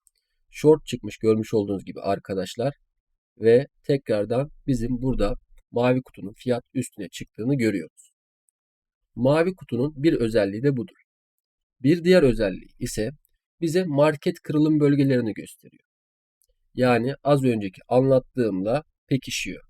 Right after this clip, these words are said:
Market kırılım nedir? Alıcı ve satıcıların oluştuğu, likidasyonu oluşturduğu en önemli bölgelerden bir yerdir arkadaşlar. Market kırıldığı zaman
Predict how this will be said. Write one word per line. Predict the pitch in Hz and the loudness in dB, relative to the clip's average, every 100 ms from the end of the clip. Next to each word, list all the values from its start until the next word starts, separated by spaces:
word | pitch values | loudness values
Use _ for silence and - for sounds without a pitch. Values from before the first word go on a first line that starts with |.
| _ _ _ - | _ _ _ -4
Market | 131 147 - 147 | 0 0 -4 -10
kırılım | - 120 92 80 | -6 -6 -6 -8
nedir? | 107 131 110 127 _ _ _ _ _ _ - | -4 -4 -4 -10 _ _ _ _ _ _ -2
Alıcı | 123 139 147 170 | 2 4 2 0
ve | 156 | -2
satıcıların | - 131 139 135 120 117 139 - | -2 -6 -2 2 2 0 -8 -4
oluştuğu, | 131 147 151 - 104 90 113 143 _ _ - | 2 2 2 -2 -8 -8 -8 -18 _ _ -14
likidasyonu | 110 - 147 151 143 156 127 139 - | -12 -4 -2 -2 -2 -2 0 -2 -2
oluşturduğu | 147 143 - 107 107 139 - | -2 -2 -6 -10 -4 -6 -2
en | 147 | -2
önemli | 117 113 107 101 | 0 -2 -2 -2
bölgelerden | 120 120 104 101 120 147 | -2 -2 -2 -2 -2 -2
bir | 139 | 2
yerdir | 123 110 95 | 2 2 -2
arkadaşlar. | 90 - - - - _ _ _ _ _ _ _ _ _ - | -12 -14 -20 -20 -20 _ _ _ _ _ _ _ _ _ -2
Market | 110 135 - 185 - | 2 2 0 -8 -6
kırıldığı | - 156 156 180 165 | 0 2 4 2 2
zaman | 110 104 143 | 0 -2 -6